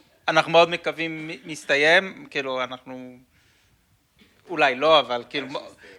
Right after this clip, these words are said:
יסתיים, ואז אתם חוזרים לעשייה החינוכית, לעשייה האומנותית, התרבותית, מה,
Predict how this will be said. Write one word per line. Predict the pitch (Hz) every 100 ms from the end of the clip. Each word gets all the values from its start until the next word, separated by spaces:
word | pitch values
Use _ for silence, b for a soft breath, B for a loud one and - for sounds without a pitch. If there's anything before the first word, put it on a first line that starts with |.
| -
יסתיים, | 156 - 151 170 214 220 190
ואז | 156 156
אתם | 156 156 147
חוזרים | 151 147 160
לעשייה | 151 143 143 139 135
החינוכית, | - 135 131 - 202
לעשייה | 160 139 143 135 127
האומנותית, | 127 135 135 131 196 180 156
התרבותית, | 143 131 135 135 175
מה, | 165